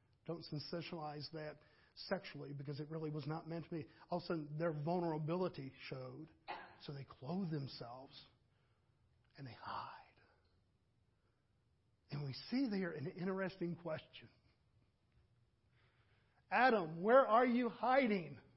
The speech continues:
And why are you hiding?" Does God not know the answer to that?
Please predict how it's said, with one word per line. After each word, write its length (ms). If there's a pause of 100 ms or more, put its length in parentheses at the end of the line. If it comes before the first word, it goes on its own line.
(680)
And 260
why 220
are 100
you 220
hiding?" 400 (2500)
Does 180
God 320
not 200
know 200
the 160
answer 320
to 120
that? 300